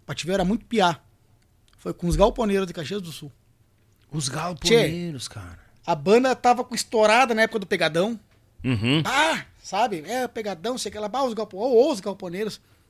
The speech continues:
Speaker 1: Aí surgiu a oportunidade de eu ir pra lá. O, o Marcinho Pinheiro, guitarrista, e o Charolês me levaram pra lá.
Speaker 2: Ó o Charola.
Speaker 1: O Charola.
Speaker 2: Hum.
Speaker 1: Eles me levaram pra lá e eu entrei na fase estourada dos galponeiros, né?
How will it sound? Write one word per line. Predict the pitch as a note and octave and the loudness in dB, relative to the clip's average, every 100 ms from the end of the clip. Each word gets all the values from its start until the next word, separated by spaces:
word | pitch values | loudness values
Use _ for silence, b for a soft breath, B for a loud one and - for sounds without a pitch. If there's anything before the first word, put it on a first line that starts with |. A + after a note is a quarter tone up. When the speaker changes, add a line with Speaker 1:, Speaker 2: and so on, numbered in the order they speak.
| _ D3+ | _ -10
Speaker 1:
Aí | D#3+ D#3+ G3+ A3 | -4 -4 -6 -10
surgiu | - - G3 F#3 | -12 -6 -4 -4
a | |
oportunidade | G#3 G#3+ G3+ F3+ F#3 | -4 -6 -6 -4 -2
de | |
eu | |
ir | G3+ | -2
pra | F#3+ | -2
lá. | E3 F#3+ _ b b b b b b _ | -4 -4 _ b b b b b b _
O, | E3+ D#3+ D#3+ D#3 D3+ - | -4 0 0 -2 -4 -6
o | E3+ D#3 D3 | -6 -4 -4
Marcinho | D3 D#3 - G#3 | -2 -2 0 0
Pinheiro, | B3 F#3+ F3+ G3+ | 0 2 2 2
guitarrista, | E3+ C#3+ F#3 A3 - _ _ _ _ _ _ _ - | -2 -2 -2 -4 -16 _ _ _ _ _ _ _ -6
e | |
o | D#3+ | -2
Charolês | F#3 E3+ E3+ F3+ | 0 2 2 0
me | E3 | -2
levaram | D3 C#3 | -4 -8
pra | C3+ A2 | -10 -14
lá. | G#2+ _ _ _ _ _ | -16 _ _ _ _ _
Speaker 2:
Ó | F3 | 0
o | |
Charola. | F3+ F3+ C3+ E3+ | 6 8 8 6
Speaker 1:
O | E3 | 4
Charola. | - D3 D3 C3 G#2 _ | 0 0 0 -2 -8 _
Speaker 2:
Hum. | A2 A2+ | -2 -2
Speaker 1:
Eles | G#2+ D3+ | -2 -4
me | D#3+ | -2
levaram | E3 D3+ F3+ | -2 0 -4
pra | E3+ D#3+ | -2 -2
lá | D3+ | 0
e | |
eu | G3 | 0
entrei | A3 G3+ F#3+ | -2 -2 -2
na | A#3 | -2
fase | A3+ A#3 B3 | -2 -2 -2
estourada | - C#4 B3 B3+ D4+ | 0 2 6 6 6
dos | G3+ | -2
galponeiros, | F3+ D#3 E3+ G#3 | -2 0 -4 -4
né? | C3 | -10